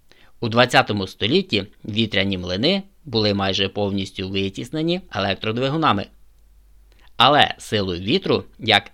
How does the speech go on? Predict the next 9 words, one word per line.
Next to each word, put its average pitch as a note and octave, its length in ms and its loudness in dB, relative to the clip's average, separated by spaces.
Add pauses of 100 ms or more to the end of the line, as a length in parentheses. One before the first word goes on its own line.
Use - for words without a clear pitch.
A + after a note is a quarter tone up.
джерело A#2 640 2
енергії G2+ 800 -2
використовують G#2+ 880 -2
дедалі G2+ 360 -2
частіше. D3 580 -4 (1400)
Ще D3 380 2
в A2+ 80 -8
дев'яності C3+ 640 0
роки B2 360 2